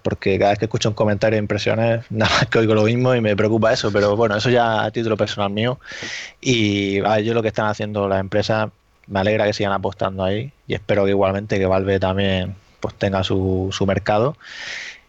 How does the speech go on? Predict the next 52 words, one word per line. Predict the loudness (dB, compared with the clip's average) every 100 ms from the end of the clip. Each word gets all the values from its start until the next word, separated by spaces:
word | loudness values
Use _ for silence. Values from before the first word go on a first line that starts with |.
| _
Y, | 0 2 4 2 0 -2 -2 0
y | 2
nada, | 2 0 0
como | -2 -4
dice | -2 -2
Sello, | 0 2 4 2 2 -2 _ _ -2
ahí | 0
están | 0 -2 -2
las | -4
consolas, | -8 -4 0 2 0 -2 -4
ahí | -4
está | -4 -2 -2
PlayStation | -2 -2 -2 -2
V | 0 2
R, | 2 0 -4 _
que | -12
seguirá | -4 -2 0 0
adelante, | 0 -2 -2 -4 -4 -6 _ -4
con | 0
lo | 2
cual | 2 0
a |
esto | -2 -4
todavía | 0 0 0
le | -2
queda, | -2 -2 -2 -4 -10 -16 -20 -20 _
le | -2
queda | 2 2
tela. | 2 2 2 0 -6 _
Y | -2
la | 0
semana | 2 0 0 0
que | 2
viene | 2 0 0
seguiremos | 0 2 2 0
por | 0 0
aquí, | 0 0 0
porque | -2 -4 -4
seguro | 0 2 2
que, | 2 0 -2 -6 -18 -16 -18 -20 _
que | -2
habrá | 0 0
novedades. | 0 0 2 2 2 2
Llega | 0 2
el | 0
Google | 0 2 2
I | 4 4
O | 4
la | 2
semana | 0 0 0
que | 2
viene | 2 2 0 -4